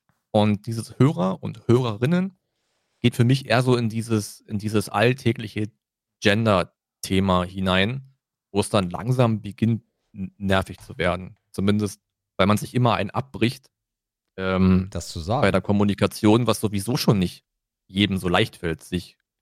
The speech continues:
Speaker 1: gut auszudrücken. Und man will ja dann auch immer niemanden irgendwie benachteiligen oder die Frage ist halt, ob das überhaupt als Benachteiligung wahrgenommen wird. Wahrscheinlich eher von wenigen oder weniginnen. Ähm, und ich erinnere mich auch noch ans Studium.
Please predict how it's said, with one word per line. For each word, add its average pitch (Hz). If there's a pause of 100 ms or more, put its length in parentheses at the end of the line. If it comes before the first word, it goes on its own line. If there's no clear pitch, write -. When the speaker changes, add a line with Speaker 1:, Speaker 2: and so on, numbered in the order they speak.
(100)
Speaker 1:
gut 110
auszudrücken. 98
Und - (440)
man 87
will 92
ja 107
dann 98
auch 90
immer 98
niemanden 98
irgendwie 92
benachteiligen 107
oder 92 (880)
die -
Frage 98
ist 92
halt, 92
ob -
das -
überhaupt 98
als 95
Benachteiligung 92
wahrgenommen 120
wird. 117
Wahrscheinlich 104
eher -
von 87
wenigen 151 (480)
oder 170
weniginnen. 139 (1120)
Ähm, 110 (680)
und 208 (540)
ich 110
erinnere 135
mich 156
auch 143
noch 139
ans 107
Studium. 143